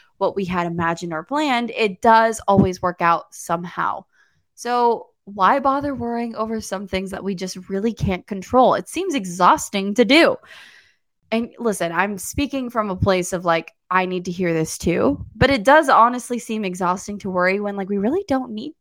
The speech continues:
to worry that much if we know that it's gonna work out. So my final advice as we, you know, kinda close out this episode is to just, like, leave it and lift it up to God.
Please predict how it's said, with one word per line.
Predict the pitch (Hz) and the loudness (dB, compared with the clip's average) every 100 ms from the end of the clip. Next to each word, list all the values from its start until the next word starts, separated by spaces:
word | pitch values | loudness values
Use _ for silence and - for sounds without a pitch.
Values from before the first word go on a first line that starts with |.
| - | -8
to | - | -4
worry | 185 185 175 175 | -2 -2 0 0
that | 180 165 - | 0 0 0
much | 214 233 - - - - | -2 -2 -6 -14 -18 -16
if | 196 | -10
we | 202 | -10
know | 190 185 196 185 | -4 -2 -2 0
that | 180 | 0
it's | 175 - | -2 -6
gonna | 170 175 | -10 -6
work | - - | -6 -4
out. | 104 101 - _ _ _ _ | -4 -6 -8 _ _ _ _
So | - | -2
my | 311 330 | 2 4
final | 330 359 440 | 4 2 2
advice | 381 202 180 175 180 - - _ - | -2 2 2 2 -2 -10 -12 _ -4
as | 190 185 | -4 -2
we, | 196 190 190 185 - _ _ _ - | -2 -2 -2 -4 -10 _ _ _ -8
you | 202 | -4
know, | 175 170 | -2 -2
kinda | - 214 214 | 0 0 0
close | 208 185 | 0 0
out | 185 - | 0 -2
this | 175 | -4
episode | 175 - - 170 | -4 -4 -4 -4
is | 180 180 | -4 -8
to | - 233 | -10 -4
just, | 370 - | -2 4
like, | 523 480 - _ _ - | 4 4 -2 _ _ -10
leave | 196 208 208 | -2 -2 0
it | 247 262 | 0 0
and | - 190 | 0 0
lift | 180 175 - | 2 2 0
it | 180 180 | -2 0
up | 175 - | -2 -2
to | - | -6
God. | 175 50 - | -8 -8 -8